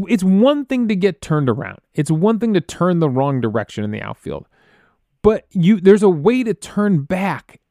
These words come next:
you know, t-, turn back towards the wall and keep your momentum going backwards.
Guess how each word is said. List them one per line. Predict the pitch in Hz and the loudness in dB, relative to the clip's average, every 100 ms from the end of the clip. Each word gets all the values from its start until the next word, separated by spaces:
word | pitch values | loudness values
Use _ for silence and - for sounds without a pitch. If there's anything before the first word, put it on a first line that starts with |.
| _ | _
you | 165 | -4
know, | 165 151 _ | -2 -2 _
t-, | - _ _ - | -20 _ _ -6
turn | 214 220 180 | -2 0 -2
back | - 180 196 | -2 -6 -8
towards | - 190 180 160 | -2 -2 0 0
the | |
wall | 160 151 160 120 113 120 _ _ - | 0 2 2 2 0 -6 _ _ -6
and | 165 | -6
keep | - 220 202 | -2 -2 0
your | 196 | 2
momentum | 175 175 165 185 175 151 | 2 2 2 0 0 -2
going | 127 160 175 139 | 0 2 2 -2
backwards. | 127 156 165 120 107 104 | -4 -4 -4 -4 -6 -6